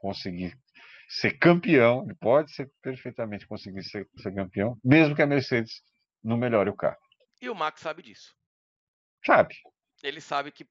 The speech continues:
Speaker 2: pra
Speaker 1: Sabe.
Speaker 2: ganhar do Hamilton, ou o Hamilton quebra, ou o carro dele tem que ser melhor e suficiente pra dar tempo dele cometer os erros e ele
Speaker 1: Uhum.
Speaker 2: corrigir.
Speaker 1: E ele corrigir,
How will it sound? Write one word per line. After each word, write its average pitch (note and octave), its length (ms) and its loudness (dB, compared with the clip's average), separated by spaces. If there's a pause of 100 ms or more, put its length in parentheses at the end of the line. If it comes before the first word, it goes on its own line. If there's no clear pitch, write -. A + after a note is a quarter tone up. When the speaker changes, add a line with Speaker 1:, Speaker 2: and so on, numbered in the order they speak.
Speaker 2:
pra B2 120 8
Speaker 1:
Sabe. G#3 140 4
Speaker 2:
ganhar G3+ 180 0
do F3+ 100 -6
Hamilton, F#3 460 -8 (420)
ou G#3+ 240 -2
o G3 80 -8
Hamilton F3+ 280 -10
quebra, F#3+ 460 -6 (1080)
ou G3+ 140 -6
o G3+ 40 -12
carro F#3+ 260 -4
dele E3+ 180 -10
tem F#3 140 -20
que - 80 -20
ser F3+ 120 -14
melhor E3 500 -4 (300)
e E3 140 -16
suficiente G#3+ 720 -12
pra G#3 180 -10
dar G3 140 -2
tempo A3 260 -14
dele G3+ 160 -14
cometer E3 480 -12
os B2+ 180 -12
erros E3+ 460 -8 (460)
e B2 40 0
ele D3 180 4
Speaker 1:
Uhum. C#3+ 100 2
Speaker 2:
corrigir. B2 480 0 (400)
Speaker 1:
E F#2+ 120 2
ele F2+ 200 4
corrigir, G2 520 2